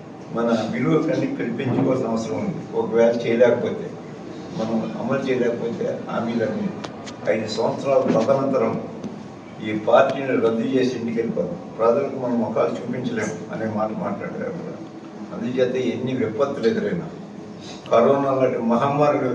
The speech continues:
పీడించినా, ఎంతో ఆర్థిక నష్టం జరిగినా, ఏ ఒక్క రోజు చెల్లించలేదు అన్నమాట నూటికి నూరు హామీలు అమలు చేసినటువంటి దేశంలో ఏకైక ముఖ్యమంత్రి జగన్మోహన్ రెడ్డి గారు, ఏకైక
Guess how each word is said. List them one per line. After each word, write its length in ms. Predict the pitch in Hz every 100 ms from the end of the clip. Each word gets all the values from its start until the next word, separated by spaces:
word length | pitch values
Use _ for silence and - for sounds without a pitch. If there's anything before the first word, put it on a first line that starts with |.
| 117 - - - - - - - - -
పీడించినా, 500 | 123 147 143 135 - - - - - - - - - - - - - - - 110
ఎంతో 220 | 120 147 147 -
ఆర్థిక 280 | 120 151 143 127
నష్టం 260 | 127 147 139
జరిగినా, 260 | 135 135 123 - - - - -
ఏ 60 | 113 123
ఒక్క 180 | - 117
రోజు 180 | 117 113 110 107
చెల్లించలేదు 600 | 117 131 120 117 117 117 104
అన్నమాట 440 | 117 120 117 - - 107
నూటికి 380 | 117 - - 139 123
నూరు 200 | 117 143
హామీలు 320 | 139 135 131 123
అమలు 180 | 120 117 113
చేసినటువంటి 600 | - 117 101 113 113 131 123 - - - - - -
దేశంలో 420 | 113 127 - - 110 117
ఏకైక 340 | 123 131 127 123
ముఖ్యమంత్రి 540 | 113 - 127 123 120 131 107 - - - - 85
జగన్మోహన్ 480 | 107 127 131 120 117
రెడ్డి 160 | 113 - 117
గారు, 180 | 113 113 104
ఏకైక 340 | 117 117 123